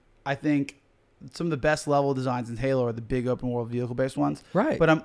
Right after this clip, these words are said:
Speaker 1: also really worried that it's gonna be this big
Speaker 2: <laughs>
Speaker 1: empty world because they've never done an open world game before,
Speaker 2: True.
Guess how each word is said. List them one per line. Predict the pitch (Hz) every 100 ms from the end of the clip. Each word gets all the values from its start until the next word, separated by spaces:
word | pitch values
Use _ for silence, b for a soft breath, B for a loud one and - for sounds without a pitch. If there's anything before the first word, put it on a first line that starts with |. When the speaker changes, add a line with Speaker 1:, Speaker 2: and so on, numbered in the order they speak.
| -
Speaker 1:
also | 165 170 - 175
really | 160 151 190 190 185 180
worried | 170 180 175 165
that | 156
it's | 147
gonna | 170 156
be | 151
this | 143
big | 123 165 160
Speaker 2:
<laughs> | -
Speaker 1:
empty | 160 135 160
world | 147 160 151
because | 147 143
they've | 147
never | 156 160 160 151 156
done | 127 156 151
an | 147
open | 143 143
world | 143 143 143
game | 139
before, | 139 - 131 131
Speaker 2:
True. | 160